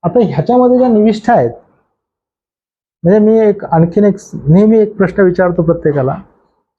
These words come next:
की समजा मी दोन लिटर दूध ठिबकमधनं कोणत्याही पिकाला दिलं,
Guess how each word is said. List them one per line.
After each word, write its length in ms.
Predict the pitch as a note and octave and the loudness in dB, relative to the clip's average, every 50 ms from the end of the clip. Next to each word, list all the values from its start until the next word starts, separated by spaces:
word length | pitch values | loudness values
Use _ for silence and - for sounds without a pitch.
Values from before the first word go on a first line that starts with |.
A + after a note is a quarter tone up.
| _ _ - | _ _ -4
की 60 | A3 | -2
समजा 300 | G3+ A3+ A3+ A#3 A#3+ B3 | 0 0 2 2 2 2
मी 100 | B3+ B3+ | 2 2
दोन 260 | G#3+ G3 A#3 A#3 A#3+ | 2 2 2 2 2
लिटर 240 | A#3+ A#3+ G3 B3 A#3+ | 0 0 2 0 0
दूध 420 | A#3+ F#3+ G#3 A3+ A#3 A#3+ A#3+ G3 - - - _ _ _ _ _ _ - - - | 2 2 2 2 2 2 2 0 -2 -4 -6 _ _ _ _ _ _ -18 -6 -2
ठिबकमधनं 640 | F3 E3+ F#3+ G#3 G#3 G3+ G3 G3+ F#3 G3 G3+ G#3 | 0 2 2 0 0 0 0 0 2 2 2 2
कोणत्याही 420 | G3 G3+ G3 G3 G#3 G3 A#3+ A#3+ A#3+ | 0 0 0 0 2 2 0 0 0
पिकाला 340 | A#3 G3+ - G3+ G3 G3 F#3+ | -2 -2 0 0 0 2 2
दिलं, 280 | E3+ F3 D3 B2+ A#2+ | 2 2 0 0 -2